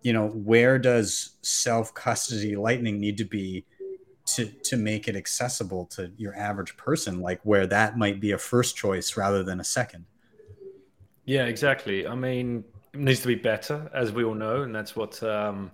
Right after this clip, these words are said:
Speaker 2: these guys are truly trying to solve, right? So if, if we can be the people now just to push that,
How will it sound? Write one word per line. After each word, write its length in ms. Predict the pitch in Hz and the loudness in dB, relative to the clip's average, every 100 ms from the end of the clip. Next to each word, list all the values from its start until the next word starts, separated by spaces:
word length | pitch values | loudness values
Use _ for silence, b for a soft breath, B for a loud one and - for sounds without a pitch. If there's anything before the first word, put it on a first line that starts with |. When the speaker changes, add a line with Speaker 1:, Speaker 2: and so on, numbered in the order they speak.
| b b | b b
Speaker 2:
these 160 | - 107 | -4 -2
guys 260 | 123 110 107 | 0 0 -2
are 60 | |
truly 640 | 101 - 127 107 101 95 - | -6 -4 -2 -2 -4 -6 -10
trying 240 | - 104 | -6 -4
to 60 | 101 | -4
solve, 420 | - 123 80 - | -2 -2 -4 -8
right? 200 | 107 117 - | -8 -8 -10
So 200 | - 107 | -6 -4
if, 180 | 104 - | -4 -8
if 300 | 120 - - - | -10 -12 -14 -2
we 160 | 123 | 0
can 300 | 123 127 117 | 0 -4 -4
be 480 | 104 123 113 107 104 b b b _ 113 | -2 -2 -2 -4 -8 b b b _ -4
the 80 | |
people 360 | 117 139 131 127 | 0 2 0 -2
now 240 | 117 113 107 | -2 0 -2
just 220 | - - | -4 -8
to 40 | |
push 360 | 104 - 120 - - | -8 -2 -2 -2 -2
that, 460 | 120 117 98 95 | 2 2 0 -8